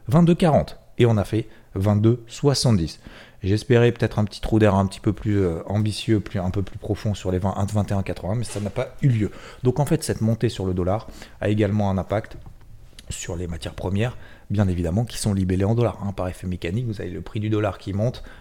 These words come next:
le prix d'une matière première qui est strictement la même, bah forcément le prix de cette matière première baisse pour pouvoir s'ajouter au, au dollar qui est en train de monter. Le taux à dix ans a touché pour la première fois aux États-Unis les trois pour cent depuis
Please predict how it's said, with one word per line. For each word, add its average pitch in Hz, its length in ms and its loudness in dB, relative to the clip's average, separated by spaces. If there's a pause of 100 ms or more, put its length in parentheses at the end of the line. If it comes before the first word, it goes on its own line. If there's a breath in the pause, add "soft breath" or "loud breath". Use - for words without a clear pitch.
(100)
le 92 100 -6
prix 110 160 -4
d'une 101 120 -2
matière 95 280 -4
première 98 280 -4
qui - 100 -8
est - 20 -6
strictement 92 420 -6
la 80 100 -4
même, 101 200 -2
bah 82 80 -4
forcément - 400 -12
le 85 80 -10
prix - 160 -14
de - 40 -18
cette - 160 -18
matière 87 260 -10
première 95 380 -6
baisse 98 300 -6 (320 soft breath)
pour - 160 -6
pouvoir 95 240 -4
s'ajouter 90 500 -6 (420 loud breath)
au, 98 520 4
au 107 80 0
dollar 104 300 2
qui - 80 -6
est - 20 0
en 95 60 0
train 98 160 -2
de 98 60 2
monter. 95 280 -2 (360 loud breath)
Le 101 160 4
taux 107 160 4
à 101 60 4
dix 95 200 2
ans 107 220 0
a 107 100 -2
touché 104 340 -4
pour 95 160 -2
la 92 80 2
première 101 340 -4
fois - 380 -4 (240)
aux 104 100 0
États-Unis 92 640 -2 (300 soft breath)
les 98 120 2
trois - 300 -2
pour - 160 -6
cent 95 300 -2 (360 loud breath)
depuis 107 540 2